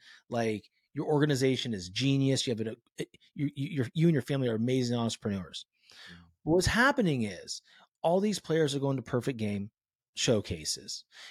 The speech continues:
Speaker 1: and maybe they go to a showcase with, maybe there's not, maybe all the dudes aren't there. And they get this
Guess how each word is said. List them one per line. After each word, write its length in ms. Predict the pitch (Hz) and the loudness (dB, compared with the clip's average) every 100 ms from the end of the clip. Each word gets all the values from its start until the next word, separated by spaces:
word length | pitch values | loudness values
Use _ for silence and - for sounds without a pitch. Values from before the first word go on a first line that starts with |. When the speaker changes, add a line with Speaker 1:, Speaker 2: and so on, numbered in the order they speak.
| - _ | -20 _
Speaker 1:
and 480 | 147 131 123 120 113 - _ | 0 2 2 2 -2 -8 _
maybe 520 | 123 143 165 160 156 | 2 4 4 6 6
they 180 | 139 135 | 6 4
go 580 | 123 120 113 113 113 113 _ _ | 4 4 2 0 -2 -6 _ _
to 720 | - 131 123 117 113 110 131 _ | -4 0 2 2 0 -2 -8 _
a 80 | 113 | -6
showcase 560 | - 127 117 117 107 127 | -2 -2 -2 -4 -6 -8
with, 140 | 113 _ _ _ _ _ | -12 _ _ _ _ _
maybe 240 | 123 139 170 | -4 0 2
there's 220 | 151 143 | 0 0
not, 240 | 135 123 _ | -2 -4 _
maybe 220 | 139 151 | 4 6
all 80 | 143 | 4
the 80 | 110 | 2
dudes 340 | 110 127 110 | 2 2 4
aren't 240 | 104 92 - | 0 -4 -12
there. 300 | 85 - _ _ - - - | -14 -18 _ _ -20 -20 -6
And 120 | 143 135 | 0 0
they 120 | 135 | 2
get 220 | 151 - | 0 0
this 260 | 139 117 | -4 -4